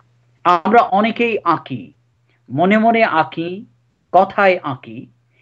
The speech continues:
রেখায় আঁকি, লেখায় আঁকি, হাঁটতে গিয়ে পা দিয়ে রাস্তায় আঁকি।" অর্থাৎ স্পেসে আঁকার বিষয়টি হয়ে ওঠে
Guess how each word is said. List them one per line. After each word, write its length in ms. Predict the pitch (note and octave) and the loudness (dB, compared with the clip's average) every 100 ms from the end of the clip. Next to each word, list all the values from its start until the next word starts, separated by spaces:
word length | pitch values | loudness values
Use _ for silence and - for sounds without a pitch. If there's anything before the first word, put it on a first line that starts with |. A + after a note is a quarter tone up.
| - C#3 | -6 0
রেখায় 460 | G#3 - A3 F#3 - | 0 0 0 0 -4
আঁকি, 460 | C3 - A2 C3 - _ _ - | -12 -14 -18 -18 -20 _ _ -4
লেখায় 640 | C#3 G3+ F#3 G3+ A3 G3+ D3 | 0 0 -2 -4 0 0 -2
আঁকি, 380 | A#2+ B2+ G#2+ B2 _ - - | -10 -20 -20 -20 _ -20 -8
হাঁটতে 480 | - F#3 - - | -2 -2 -2 -10
গিয়ে 400 | G3 G3+ A3 B3 C4 _ _ - | -8 -6 -6 -6 -10 _ _ 0
পা 180 | D#3+ | 2
দিয়ে 240 | E3+ G3 F3 | 2 2 2
রাস্তায় 560 | D3+ F3 - G#3+ F3+ | 2 -2 -2 2 2
আঁকি।" 520 | B2 A2 - A#2 F3 - _ - | 0 -8 -18 -20 -20 -20 _ -4
অর্থাৎ 420 | E3+ E3 D#3+ - _ _ _ | -4 0 -4 -4 _ _ _
স্পেসে 800 | - - A3+ C4 C4 - - - _ _ _ - | -20 -8 -4 -2 -4 -10 -10 -12 _ _ _ -6
আঁকার 340 | D#3+ G#3 G#3 | 0 2 2
বিষয়টি 500 | F3+ F3+ G#3+ G3+ G#3+ | 0 -2 0 0 -4
হয়ে 200 | E3 F3+ | 0 2
ওঠে 500 | F3+ F3+ _ F3+ | 2 -2 _ -12